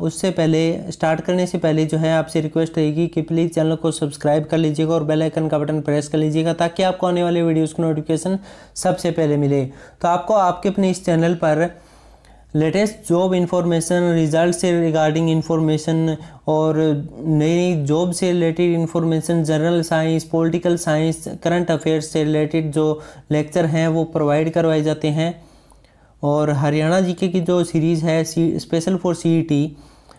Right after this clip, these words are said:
लगभग पन्द्रह सौ क्वेश्चन जो है उसकी सीरीज़ हमने अपलोड कर रखी है, आप देख सकते हैं। और डिस्ट्रिक्ट वाइज जीके जो है हरियाणा की वो भी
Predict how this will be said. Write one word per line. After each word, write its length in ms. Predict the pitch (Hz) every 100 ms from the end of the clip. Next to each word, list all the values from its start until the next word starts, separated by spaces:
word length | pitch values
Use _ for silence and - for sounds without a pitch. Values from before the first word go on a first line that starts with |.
| - _ 190
लगभग 500 | 143 156 156 175 175
पन्द्रह 260 | 170 170 180
सौ 140 | 175
क्वेश्चन 400 | 165 160 - 165
जो 120 | 156
है 460 | 151 151 160 - - -
उसकी 340 | 170 165 185 175
सीरीज़ 380 | 160 165 170
हमने 340 | 165 160 165 170
अपलोड 480 | - 147 160 160 156
कर 180 | 156 151
रखी 260 | 143 165
है, 140 | 147 156
आप 200 | 151 143
देख 220 | 147 143
सकते 300 | 156 - 160
हैं। 200 | 165 170
और 260 | 160 156 143
डिस्ट्रिक्ट 380 | 170 226 220
वाइज 260 | 190 180 156
जीके 320 | 165 165 175
जो 160 | 170 156
है 240 | 160 165 - - - -
हरियाणा 380 | 156 160 156 160
की 200 | 185 170
वो 200 | 147 147
भी 160 | 170